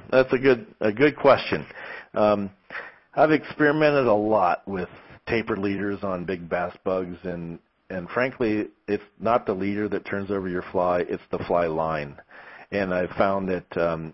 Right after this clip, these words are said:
getting into bass tapers or, um, uh, large fly saltwater taper, uh, lines, although saltwater lines don't work that great in freshwater,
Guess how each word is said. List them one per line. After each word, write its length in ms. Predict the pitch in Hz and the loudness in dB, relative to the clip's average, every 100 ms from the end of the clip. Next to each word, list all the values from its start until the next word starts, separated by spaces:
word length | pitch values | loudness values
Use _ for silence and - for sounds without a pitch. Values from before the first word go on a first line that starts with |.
| - | -10
getting 300 | 95 104 101 | -2 -2 -2
into 300 | 98 92 - | -4 -6 -8
bass 420 | 82 - 90 - - - | -6 2 2 2 -4 -4
tapers 540 | 110 101 110 104 98 - - - - - - _ | -2 0 0 0 -2 -8 -20 -20 -20 -20 -20 _
or, 680 | 98 92 92 87 82 78 - _ | -6 -4 -2 -2 -2 -6 -14 _
um, 560 | 85 85 82 76 76 73 _ _ _ - | -10 -6 -2 -2 -4 -12 _ _ _ -10
uh, 200 | 85 80 82 | -8 -8 -2
large 260 | 95 92 92 | 0 0 -2
fly 200 | - 95 92 - | 0 0 0 -2
saltwater 420 | 92 82 95 95 | -2 0 -2 -2
taper, 600 | - 95 - 92 90 - _ _ - | -4 -4 -2 -4 -4 -10 _ _ -10
uh, 420 | 87 85 82 80 | -6 -4 -4 -6
lines, 500 | 85 90 90 90 90 | -2 0 0 -2 -6
although 240 | 82 85 82 | -8 -8 -6
saltwater 560 | - 80 85 87 85 82 | -4 -4 -2 -2 -2 -4
lines 380 | - 85 82 82 - | -6 -6 -6 -10 -10
don't 180 | 85 85 | -8 -6
work 200 | 87 - _ - 76 | -8 -10 _ -20 -4
that 240 | 90 90 87 | 0 0 -2
great 260 | 85 80 | -4 -4
in 180 | - 78 | -6 -10
freshwater, 640 | - 82 - 80 78 73 | -6 -6 -4 -4 -4 -6